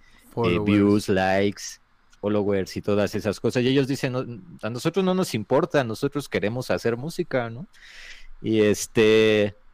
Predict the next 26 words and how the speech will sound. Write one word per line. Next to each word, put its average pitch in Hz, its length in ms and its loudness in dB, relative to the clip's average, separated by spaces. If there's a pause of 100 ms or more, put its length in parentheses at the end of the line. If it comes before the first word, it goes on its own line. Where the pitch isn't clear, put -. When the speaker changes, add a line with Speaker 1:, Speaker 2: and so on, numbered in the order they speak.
(540)
Speaker 2:
y, 120 220 -10
y, 123 40 -6
pues, - 160 -6
es 143 140 2
una 135 180 2
rola 131 300 6
que, 110 280 0
que, 101 200 -4
que - 200 -8
critica 110 1000 0
a 98 120 -6
Televisa, 113 760 0
que - 160 -10
critica 107 640 -6
a 95 60 -4
T 104 160 -6
V 101 100 -4
Azteca, 110 480 -2
que - 140 -16
critica 101 420 -4
al 120 60 -2
mismo 113 280 -2
Vive 113 220 2
Latino, 104 560 -2
¿no? 101 280 -4
Ellos 147 520 2